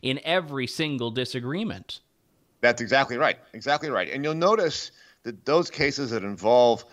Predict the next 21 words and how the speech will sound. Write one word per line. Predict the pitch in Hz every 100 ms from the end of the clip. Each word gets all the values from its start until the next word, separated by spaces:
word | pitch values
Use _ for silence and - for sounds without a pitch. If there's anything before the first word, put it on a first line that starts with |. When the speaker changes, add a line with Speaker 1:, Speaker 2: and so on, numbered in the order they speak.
| _
Speaker 2:
waxologists | - 123 - 120 151 123 76 - - - - _
and, | 113 104 95
and | 104 92
transgender | 107 101 - 131 160 131 85 -
customers | - 170 - 76 60 - - _ - - - -
are | 127
actually | 180 214 170 139 -
avoiding | 123 107 107 160 196 120 95
the | 98
more | 107 131 107
basic | 104 113 151 - 110
problem. | - 131 208 117 - _ _ _ _ _ _ _
According | 143 - 208 190
to | 110
the | 107
logic | 113 110 143 113 98
of | 104
the | 98
human | 110 104
rights | 101 160 -
codes, | 90 64 - -